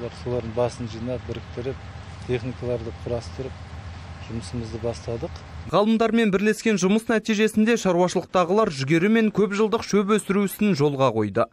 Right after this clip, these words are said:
Speaker 2: Жем шөп қоры жеткілікті болған соң сүт өндірісін қолға алды. Қоражай салып шетелден мыңнан аса ірі қара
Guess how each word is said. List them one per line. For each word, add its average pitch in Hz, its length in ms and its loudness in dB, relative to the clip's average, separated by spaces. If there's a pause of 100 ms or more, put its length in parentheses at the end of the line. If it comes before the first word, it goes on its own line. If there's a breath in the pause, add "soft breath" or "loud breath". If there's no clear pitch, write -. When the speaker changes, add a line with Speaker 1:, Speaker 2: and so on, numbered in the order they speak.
(160 soft breath)
Speaker 2:
Жем 143 240 2
шөп 139 240 0
қоры 147 240 2
жеткілікті 135 480 0
болған 208 400 2
соң 226 160 4
сүт 220 300 -2
өндірісін 131 480 0
қолға 104 320 2
алды. 104 240 0 (100)
Қоражай 175 480 2
салып 233 320 0
шетелден 175 480 0
мыңнан 147 400 2
аса 196 320 0
ірі 156 160 2
қара 156 220 0